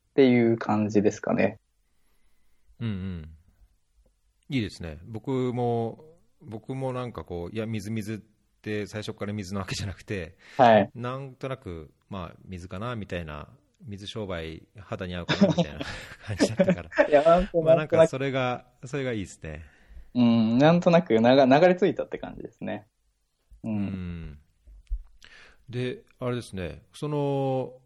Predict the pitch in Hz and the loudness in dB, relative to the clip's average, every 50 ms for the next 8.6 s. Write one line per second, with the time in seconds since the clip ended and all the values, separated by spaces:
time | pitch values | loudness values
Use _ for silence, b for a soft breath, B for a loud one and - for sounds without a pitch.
0 | _ _ - - - 147 147 143 143 - 143 143 143 - - 139 135 135 131 127 | _ _ -16 -10 -8 -6 -6 -6 -4 -4 -4 -4 -4 -6 -8 -8 -6 -4 -4 -4
1 | 123 113 - 139 139 110 120 120 123 127 120 - 131 113 92 85 82 78 82 80 | -6 -6 -6 -8 -6 -4 -4 -4 -4 -4 -6 -6 -6 -6 -6 -8 -8 -8 -8 -8
2 | 85 85 82 80 - - _ _ _ - 127 123 120 110 117 135 123 113 101 104 | -8 -8 -8 -10 -14 -18 _ _ _ -14 -10 -10 -8 2 6 6 6 6 6 2
3 | 113 110 107 104 101 - _ _ _ _ _ _ _ - _ 120 113 101 110 107 | -2 -6 -8 -8 -10 -12 _ _ _ _ _ _ _ -14 _ -8 -6 -4 -4 -6
4 | 107 - - _ 107 101 98 95 92 92 - _ _ _ _ _ _ - 113 101 | -6 -10 -10 _ -4 -2 -2 -2 -4 -6 -10 _ _ _ _ _ _ -16 -12 -10
5 | 117 110 123 127 135 151 165 156 - 110 101 107 107 101 - - 78 - 80 - | -8 -8 -8 -8 -6 -6 -6 -6 -6 -6 -8 -6 -6 -8 -10 -12 -14 -16 -14 -10
6 | - 85 82 78 73 76 87 98 _ _ - - 117 123 131 113 101 92 90 90 | -8 -6 -6 -8 -10 -14 -18 -20 _ _ -12 -8 -6 -4 -4 -4 -6 -8 -8 -10
7 | 87 - 82 _ 92 87 85 85 85 87 98 110 110 110 92 87 82 85 - 104 | -12 -16 -12 _ -8 -8 -6 -6 -6 -8 -8 -8 -8 -8 -8 -8 -10 -10 -10 -10
8 | 101 92 - 95 92 92 87 92 92 90 90 90 | -10 -10 -10 -10 -10 -8 -6 -6 -6 -6 -8 -10